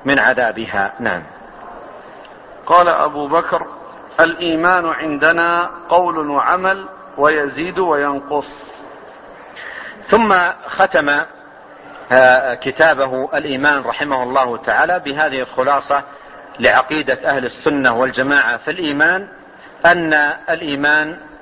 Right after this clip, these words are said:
Speaker 1: عندنا، أي أهل السنة والجماعة، قول وعمل يزيد وينقص، والمراد بالقول قول القلب عقيدة، وقول اللسان نطقا وتلفظا،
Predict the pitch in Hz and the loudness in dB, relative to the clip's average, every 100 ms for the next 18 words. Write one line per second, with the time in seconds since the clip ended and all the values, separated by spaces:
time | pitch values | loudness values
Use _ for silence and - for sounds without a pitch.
0 | - - 127 160 143 135 139 160 - 160 | -20 -2 2 2 2 0 2 -2 -2 -6
1 | 139 170 147 135 - 160 143 135 120 - | -2 -2 -2 -6 -6 -4 0 0 0 -6
2 | 143 147 139 147 156 135 131 135 170 175 | 0 4 4 0 -4 -2 -2 0 -2 -2
3 | 170 - 170 175 147 139 127 110 151 165 | -4 0 0 2 -2 -4 -2 -2 0 0
4 | 185 196 - - - - 135 151 139 190 | -2 -6 -18 -20 -20 -6 2 2 2 -2
5 | 180 175 202 202 170 160 135 - 110 - | 0 -2 -2 -2 -2 -2 -4 -6 -8 -10
6 | - - - - - - - 135 147 147 | -20 -20 -20 -20 -20 -20 0 6 8 6
7 | 180 156 160 185 175 151 143 - 151 180 | 4 0 2 2 2 -2 -2 0 0 0
8 | 208 196 - - 170 170 156 135 165 160 | -4 -10 -16 0 2 2 0 0 0 0
9 | 131 - - 127 - 165 170 170 180 196 | -2 -8 0 0 2 0 2 0 0 -2
10 | 190 160 139 175 185 170 143 135 131 - | -6 -4 0 2 2 0 -4 -4 -4 2
11 | 170 160 139 180 - - 160 185 170 170 | 2 2 -2 -4 -4 0 2 2 0 0
12 | 170 151 143 - 147 123 | 0 -2 -2 -4 -2 -2